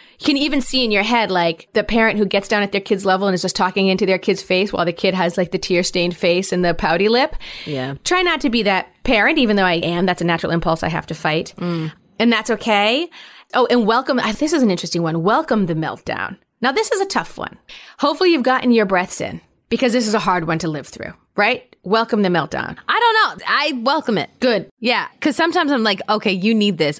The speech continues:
Speaker 2: Obviously, you're being aggressive. Sometimes the aggressive is 'cause they're tired,
Speaker 1: Mm-hmm.
Speaker 2: hangry, you know? There's a lot of factors there.
Speaker 1: They're scared of something.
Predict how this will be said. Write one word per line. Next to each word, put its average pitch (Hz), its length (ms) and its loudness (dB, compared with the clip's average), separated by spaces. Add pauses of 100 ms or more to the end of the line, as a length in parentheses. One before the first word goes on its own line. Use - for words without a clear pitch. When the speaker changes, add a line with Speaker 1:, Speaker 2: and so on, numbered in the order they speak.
(100)
Speaker 2:
Obviously, 277 480 0
you're 190 100 2
being 190 200 2
aggressive. 185 460 -2
Sometimes 294 380 -2
the 277 80 0
aggressive 233 340 0
is 226 80 -2
'cause 214 160 -2
they're 170 100 2
tired, 185 540 0
Speaker 1:
Mm-hmm. 196 440 0 (200)
Speaker 2:
hangry, 233 600 2 (420)
you 208 120 2
know? 220 280 2 (140)
There's 214 280 0
a 214 60 2
lot 196 260 2
of 196 120 -4
factors 226 420 0
there. 277 200 2
Speaker 1:
They're 247 80 4
scared 254 520 2
of 247 80 0
something. 254 560 0